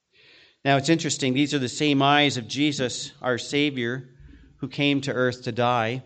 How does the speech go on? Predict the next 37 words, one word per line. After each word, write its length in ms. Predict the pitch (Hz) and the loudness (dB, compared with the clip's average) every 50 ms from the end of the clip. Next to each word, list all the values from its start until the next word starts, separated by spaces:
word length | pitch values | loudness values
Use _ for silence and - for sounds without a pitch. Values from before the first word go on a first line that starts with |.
| - _ _ | -16 _ _
But 260 | - 127 117 113 - | 0 0 0 0 -4
when 140 | 117 127 127 | -4 -2 -2
he 60 | 131 | -2
was 180 | 123 123 110 120 | -2 -2 -2 -2
on 220 | 135 131 123 120 | -2 -2 0 -2
earth, 180 | 131 135 127 - | -2 -2 -2 -4
his 180 | 131 113 - | -6 -6 -2
eyes 280 | 127 123 127 127 120 - | 0 2 2 0 0 -2
weren't 180 | 127 123 120 | -6 -6 -6
described 480 | - 107 - - - 127 123 127 123 113 | -8 -10 -12 -4 -2 0 0 0 0 -2
as 140 | 110 107 - | -6 -8 -8
flaming 460 | - - 120 123 120 117 107 107 98 | -8 -6 -4 -4 -2 -4 -4 -6 -8
fire. 500 | 104 - 127 123 123 110 107 110 123 - _ _ _ _ _ _ _ _ _ _ _ _ _ _ _ _ _ _ _ _ _ _ _ _ _ _ _ _ _ _ _ _ | -8 -8 -8 -6 -6 -8 -8 -10 -12 -14 _ _ _ _ _ _ _ _ _ _ _ _ _ _ _ _ _ _ _ _ _ _ _ _ _ _ _ _ _ _ _ _
When 180 | - 131 135 135 | 2 2 2 2
he 80 | 131 | 2
came 220 | 131 - 156 160 147 | 2 4 4 4 4
the 80 | 131 | 2
first 340 | 131 - 143 147 147 147 - | 0 0 0 2 2 0 -4
time 560 | - 143 135 131 123 117 117 113 107 107 - - | -4 -2 0 2 2 2 0 -2 -4 -6 -12 -10
on 240 | - 131 131 123 123 | -2 0 0 0 0
earth, 440 | 117 123 135 139 135 127 123 - - - - - - _ _ | 0 0 0 0 0 -2 -4 -6 -16 -20 -20 -20 -20 _ _
those 300 | - 127 131 131 135 123 | -2 0 0 0 0 -2
eyes 420 | 139 131 131 135 143 143 135 127 107 | -2 0 2 4 4 2 2 0 -4
reflected 480 | 123 117 - - 139 131 131 - 117 | -8 -10 -2 0 0 0 0 -4 -12
tenderness 600 | - - - 147 147 135 131 120 123 117 113 - | -10 -4 -2 -2 0 0 0 0 0 -2 -2 -4
and 80 | 120 110 | -8 -8
compassion 720 | - 117 107 - - 143 143 143 143 139 - - 113 107 98 | -6 -8 -10 -6 -2 0 0 0 0 -2 -6 -8 -8 -10 -10
to 100 | - - | -12 -16
the 60 | 107 | -16
people 300 | - - 139 135 135 120 | -10 -8 -8 -8 -8 -10
who 100 | 98 123 | -10 -8
were 140 | 113 113 117 | -8 -8 -10
suffering, 560 | - - 156 160 160 - - 110 104 92 98 | -6 -2 -2 -2 -4 -4 -12 -10 -10 -10 -10
and 80 | 101 107 | -12 -12
he 60 | 107 | -10
healed 300 | 110 143 160 151 131 104 | -6 -4 -4 -4 -4 -6
them. 240 | 101 92 90 90 | -10 -12 -14 -16